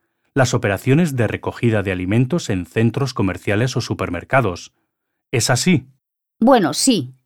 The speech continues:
Speaker 2: Estas son nuestras principales fuentes. Últimamente hay un ligero descenso en lo donado por las empresas, pero se compensa generosamente con la solidaridad de la gente que participa en las operaciones Kilo.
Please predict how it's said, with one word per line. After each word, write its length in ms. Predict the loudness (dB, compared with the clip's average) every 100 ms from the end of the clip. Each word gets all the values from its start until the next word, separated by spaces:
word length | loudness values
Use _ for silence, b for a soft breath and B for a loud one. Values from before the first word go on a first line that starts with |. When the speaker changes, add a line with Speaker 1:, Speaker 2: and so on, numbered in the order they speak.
| -4
Speaker 2:
Estas 340 | -2 2 2 2
son 300 | 2 4 4
nuestras 480 | 0 0 0 0
principales 760 | -2 -4 -2 -2 2 2 2 -6
fuentes. 600 | -2 0 0 -4 -12 -16 _ _ _ _
Últimamente 720 | 2 4 6 6 4 2 4
hay 160 | 4 4
un 220 | 2 0
ligero 420 | 0 2 2 2
descenso 760 | 2 0 -2 0 0 0 0 0
en 140 | 2 2
lo 120 | 2
donado 420 | 2 2 2 0
por 140 | -2
las 220 | 0 0 0
empresas, 680 | 0 0 0 0 -4 -6 _ _ _
pero 180 | 0 2
se 180 | 2 2
compensa 640 | 4 2 4 4 4 -2
generosamente 1000 | -2 0 2 0 0 0 2 2 2 0
con 180 | 2 2
la 140 | 2
solidaridad 680 | 2 0 2 2 2 4 2
de 140 | 2 0
la 140 | 0
gente 420 | 0 -2 0 0
que 100 | 0
participa 760 | 0 0 -2 -6 -2 0 2 4
en 80 | 2
las 180 | 2
operaciones 720 | -2 0 0 0 0 0 0 -4
Kilo. 440 | -2 -2 -2 -6